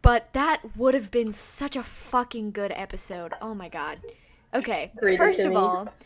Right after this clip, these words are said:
Speaker 1: I would like it to be noted that I am reading from the villain's Wikipedia page.
Speaker 2: <laughs>
Speaker 1: This is Chris McLean,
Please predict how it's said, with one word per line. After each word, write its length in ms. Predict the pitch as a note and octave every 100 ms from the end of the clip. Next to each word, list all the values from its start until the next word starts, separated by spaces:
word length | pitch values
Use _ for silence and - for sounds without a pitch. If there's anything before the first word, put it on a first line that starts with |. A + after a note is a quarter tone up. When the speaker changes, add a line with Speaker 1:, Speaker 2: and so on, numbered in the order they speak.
| - -
Speaker 1:
I 140 | A3
would 140 | A3 G#3+
like 340 | A3+ A#3 - -
it 260 | A3 - -
to 120 | A#3
be 140 | G#3
noted 420 | G3+ F#3+ B3+ B3+
that 140 | A3+ G3+
I 180 | G3 - -
am 460 | G3+ A#3 C4 A#3
reading 540 | F#3+ A#3 G#3+ E3 F#3 G3+
from 400 | - A#3 G#3+ G#3
the 80 | G3+
villain's 600 | F#3+ A#3 D4+ E4+ E4+ -
Wikipedia 680 | A#3+ C#4+ C4 - B3+ G#3
page. 460 | F#3+ E3 F#2+ - - - _ _ _
Speaker 2:
<laughs> 80 | - - A#5 A5 G5+ - - F#4 - - _
Speaker 1:
This 380 | G#3 B3 E4+ - -
is 640 | E4 G#3 E3+ A3 - - - _ _ _ _ C4 C4+ - -
Chris 480 | - A#3 A#3+ - B3
McLean, 800 | A#3+ A#3+ - C4+ F#3+ C3 G3+